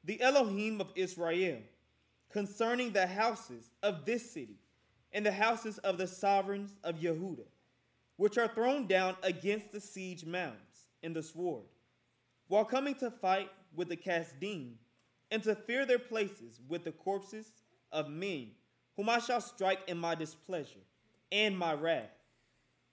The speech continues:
all for those whose evil I have hidden my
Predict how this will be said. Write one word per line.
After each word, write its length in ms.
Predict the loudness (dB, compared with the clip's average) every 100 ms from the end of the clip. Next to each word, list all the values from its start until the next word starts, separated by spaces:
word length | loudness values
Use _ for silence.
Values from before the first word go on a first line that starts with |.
| 4
all 220 | 6 8
for 180 | 6 4
those 360 | 4 4 2
whose 240 | -6 -12 -12 -6
evil 440 | -4 -4 -8 -10 -14 -2
I 100 | 2
have 220 | 2 -2 -2
hidden 240 | -2 -2
my 220 | -2 -2